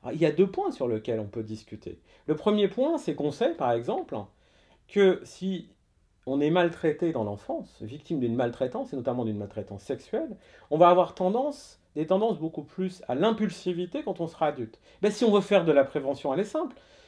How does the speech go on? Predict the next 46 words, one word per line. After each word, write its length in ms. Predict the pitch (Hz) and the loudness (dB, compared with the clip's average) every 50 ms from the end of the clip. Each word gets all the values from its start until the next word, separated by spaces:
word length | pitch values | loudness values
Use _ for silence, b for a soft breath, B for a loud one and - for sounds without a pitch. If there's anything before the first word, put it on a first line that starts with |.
| b b _ | b b _
Prévenons 480 | - - 135 139 135 120 165 233 277 220 | -8 -2 0 0 2 4 4 4 4 4
la 80 | 147 | 4
maltraitance 560 | 127 127 123 123 - 143 143 226 247 254 247 | 2 0 -2 -2 -4 -8 -4 -4 -4 -4 -2
chez 120 | - - 214 | 0 2 2
l'enfant. 440 | 240 269 254 - 311 285 254 - _ _ _ _ _ _ - | 4 2 2 0 -2 -2 -2 -8 _ _ _ _ _ _ -12
Est-ce 160 | - 110 - | -12 -8 -6
que 80 | - 165 | -4 -4
c'est 160 | 165 - 180 | 0 0 2
de 60 | 175 | 4
l'ordre 180 | 214 220 196 170 | 4 4 4 4
de 40 | 170 | 4
la 140 | 165 165 | 4 4
psychiatrie ? 640 | 165 - - 202 185 208 190 - - 190 180 147 123 - | 2 -2 -6 -2 0 0 0 0 -2 -4 -6 -6 -8 -12
Je 60 | - 107 | -16 -12
ne 40 | |
pense 240 | - - 165 165 - | -8 -6 -6 -6 0
pas. 260 | - 262 277 254 B B B B B B | 2 2 2 2 B B B B B B
C'est 140 | - 143 127 | -6 -2 2
de 100 | 135 139 | 4 6
l'ordre 260 | 165 202 196 165 131 | 6 6 4 2 0
de 240 | 135 156 160 - - _ | -2 -2 -2 -4 -8 _
beaucoup 460 | 127 127 127 131 156 160 156 - 208 | -14 -8 2 4 4 4 4 0 -6
de 60 | 190 190 | -4 -4
gens. 260 | 240 302 277 226 - _ _ _ _ _ _ _ _ - | -2 -2 -2 -4 -6 _ _ _ _ _ _ _ _ -10
Hein, 160 | 98 117 143 139 | -8 -8 -8 -6
c'est 140 | - 104 | -8 -2
de 40 | 113 | 2
l'ordre 200 | 123 139 143 127 | 2 2 2 2
du 60 | 113 | -4
système 360 | 104 - 156 131 - 156 143 131 | -10 -12 -12 -2 0 2 2 2
éducatif, 800 | 120 117 113 110 113 95 - - - 170 196 214 226 220 - - | 0 -2 -6 -6 -6 -6 -6 -6 -6 -4 -4 -2 -4 -6 -6 -6
c'est 100 | 147 123 | -6 -4
de 120 | 120 120 | -2 4
l'ordre 300 | 120 131 143 139 139 B B B B B B B | 6 6 6 6 4 B B B B B B B
de, 440 | 123 113 117 123 131 139 139 143 - - | -10 -2 0 2 4 4 4 2 2 2
euh, 1160 | 113 110 110 110 110 110 110 107 107 107 101 101 104 101 95 101 98 87 92 87 80 87 - - - 50 - - 50 - - - - - - 95 107 123 | 2 2 2 2 2 2 2 0 0 -2 -2 -4 -4 -4 -4 -4 -4 -4 -6 -6 -8 -10 -12 -12 -14 -14 -16 -16 -16 -16 -16 -16 -16 -14 -14 -14 -14 -12
du 160 | 120 143 151 | -12 -12 -2
dépistage 640 | 127 147 156 151 147 143 127 - 151 135 127 123 - | 0 2 2 2 0 -6 2 4 6 6 6 4 0
social, 640 | 131 120 - - - 190 208 233 226 226 226 226 | -4 -4 -2 2 2 4 4 6 4 4 2 2
c'est 160 | 220 - 147 | 0 -4 -4
de 100 | 127 123 | -2 0
l'ordre 300 | 120 117 113 - - - - _ _ _ _ _ _ | 0 2 2 0 0 -4 -12 _ _ _ _ _ _
sans 220 | _ - - 117 127 | _ -8 -6 -4 -2
doute 220 | 151 165 165 127 | 0 -2 -2 -2
du 120 | 123 131 113 | -6 -8 -8
soin 300 | - - 160 151 147 | -4 -2 -2 -2 0